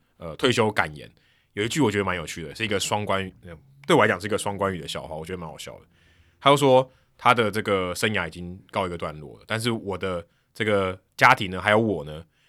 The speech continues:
会继续的，哦，参与D M V的这个 community。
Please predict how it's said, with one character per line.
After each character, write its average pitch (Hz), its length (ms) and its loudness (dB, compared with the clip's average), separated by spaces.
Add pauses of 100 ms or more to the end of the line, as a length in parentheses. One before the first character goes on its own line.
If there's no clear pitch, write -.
会 135 160 2
继 135 240 -2
续 117 240 0
的， 73 220 -8
哦， 64 200 -16 (240)
参 123 240 4
与 92 240 -4 (400)
D 151 220 2
M 135 320 4
V 104 280 -6 (300)
的 98 140 -2
这 104 100 0
个 - 80 -6
community。 92 540 -10